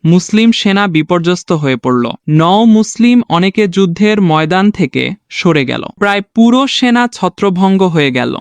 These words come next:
রাসূলুল্লাহর চারপাশ খালি হয়ে গেল। মাত্র হাতে গোনা কয়েকজন সাহাবী থেকে গেলেন, যেমন আব্বাস, আলী প্রমুখ। এই সংকটময় মুহূর্তে রাসূলুল্লাহ বিন্দুমাত্র ভয় পেলেন না। তিনি উচ্চস্বরে ডাক দিলেন,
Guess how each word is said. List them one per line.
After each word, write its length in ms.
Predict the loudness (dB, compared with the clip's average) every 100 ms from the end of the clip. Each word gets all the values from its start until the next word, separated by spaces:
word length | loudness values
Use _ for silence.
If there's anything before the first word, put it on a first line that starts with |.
| -8 -4
রাসূলুল্লাহর 840 | -4 -2 0 2 4 4 2 0 -2
চারপাশ 760 | -2 -2 -2 -2 -2 -6 -14
খালি 320 | -6 -2 0 0
হয়ে 220 | 0 -2
গেল। 220 | -4 -6 -10 -4
মাত্র 380 | -2 0 0 -2
হাতে 380 | 0 -2 0 0
গোনা 300 | 2 2 0
কয়েকজন 520 | 0 0 0 0 2
সাহাবী 640 | 2 0 0 -2 0 -2 -2
থেকে 300 | -2 0 0
গেলেন, 380 | -2 -2 -2 -6 -8 -6
যেমন 400 | -2 0 0 0 -2
আব্বাস, 560 | -4 -2 -2 -2 -2 -6 -4
আলী 340 | 0 0 0
প্রমুখ। 600 | 0 0 0 -2 -6 -14 -4
এই 220 | -2 0
সংকটময় 640 | 0 0 2 0 2 2 2
মুহূর্তে 580 | 2 2 0 -2 -2 -4 -4
রাসূলুল্লাহ 880 | 0 0 -2 0 2 4 4 2 -2 -4
বিন্দুমাত্র 760 | 0 2 2 2 0 -2 -2
ভয় 360 | -2 -2 -2 -2
পেলেন 320 | -2 -2 -2
না। 300 | -2 -4 -10 -6
তিনি 240 | 0 0 0 -2
উচ্চস্বরে 680 | -4 -2 -4 -2 0 0 0
ডাক 260 | -2 -2
দিলেন, 460 | -2 -2 -2 -4